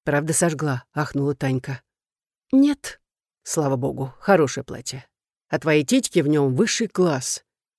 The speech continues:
Не только мужикам, даже мне сразу чего-то хочется». Тут Танька права. Бюст у меня такой, что семь мужиков из десяти,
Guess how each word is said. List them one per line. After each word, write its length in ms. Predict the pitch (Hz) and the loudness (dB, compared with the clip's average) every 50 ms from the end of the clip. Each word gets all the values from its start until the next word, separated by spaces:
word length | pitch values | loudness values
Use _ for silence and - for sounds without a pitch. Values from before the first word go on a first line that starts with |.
| _ _ - | _ _ -6
Не 100 | 147 135 | -2 0
только 260 | 190 202 - - 220 | 2 2 4 4 4
мужикам, 460 | 233 220 240 226 - 247 240 233 190 | 4 4 4 4 6 6 6 6 6
даже 280 | 160 180 202 233 247 208 | 6 6 6 8 8 8
мне 320 | 175 151 160 180 180 180 | 8 8 8 6 6 6
сразу 380 | 180 - - 170 196 202 208 214 | 4 2 2 4 4 6 4 4
чего-то 320 | - 170 156 175 - 196 | 2 2 2 2 2 2
хочется». 520 | - - 156 147 - - - - - - - - _ _ _ _ _ _ _ _ _ - | 2 2 0 -2 -2 -2 -4 -4 -4 -6 -8 -12 _ _ _ _ _ _ _ _ _ 0
Тут 280 | 330 392 - - - - | 2 2 2 0 0 2
Танька 300 | 277 302 302 285 - 285 | 4 4 4 4 2 0
права. 420 | - 269 262 240 175 135 127 127 - _ _ _ _ _ _ - | 0 2 2 2 2 0 -2 -6 -10 _ _ _ _ _ _ -4
Бюст 300 | 156 160 208 185 - - | 2 4 4 6 6 6
у 40 | 175 | 6
меня 240 | 175 170 170 165 - | 6 8 6 4 4
такой, 360 | 165 156 - - 226 233 208 | 0 0 2 4 4 6 4
что 180 | - - 185 | 4 2 2
семь 300 | 175 - - 208 196 170 | 2 4 6 6 6 8
мужиков 500 | 156 160 160 160 165 - 190 175 - - _ - | 6 4 4 2 0 2 2 0 0 -2 _ -4
из 160 | 160 143 135 | -2 -2 -2
десяти, 520 | 135 147 135 - 190 - - 302 285 - | -2 -4 -2 -4 -2 0 0 0 -2 -2